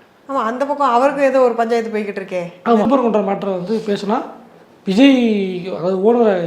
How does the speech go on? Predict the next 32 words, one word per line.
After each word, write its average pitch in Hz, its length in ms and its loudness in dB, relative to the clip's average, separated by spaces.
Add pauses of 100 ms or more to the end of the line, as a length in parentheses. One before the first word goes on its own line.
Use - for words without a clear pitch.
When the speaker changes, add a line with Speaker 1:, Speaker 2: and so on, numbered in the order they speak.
(120)
Speaker 2:
கண்டிக்க 190 300 -4
வேண்டி 180 220 -4
வரும் 170 240 -8
அப்படின்னா 185 420 -4
திருப்பரங்குன்றம் 208 560 -6
மேட்டர் 175 300 -10
போக்கா. 175 220 -6 (340)
நீங்க 277 240 4
தான் 285 160 0
வந்து 233 160 0
சொன்னீங்க, 214 300 0 (200)
ம-, 214 220 2
பிளவுவாத 254 400 4
சக்திகளுக்கு 214 440 -2
எதிராக 202 240 -6
நாங்க 190 240 -6
இருப்போம்னு 175 360 -10
பேசல. 185 240 -8 (420)
பெரியார் 269 460 4
சீமானை 285 320 2
பேசும்போது 247 420 4
உங்களுக்கு 233 300 -2
தெரியாத 226 360 2
கொள்கை 220 260 0
தலைவர், 226 320 2 (380)
அஹ், 226 520 6
இன்னைக்கு 226 260 4
கொள்கை 220 220 6
தலைவரா 196 300 0
வந்தாரா? 175 480 -4
சீமானை 269 640 0
கண்டிக்கிறதுக்கு 226 840 -2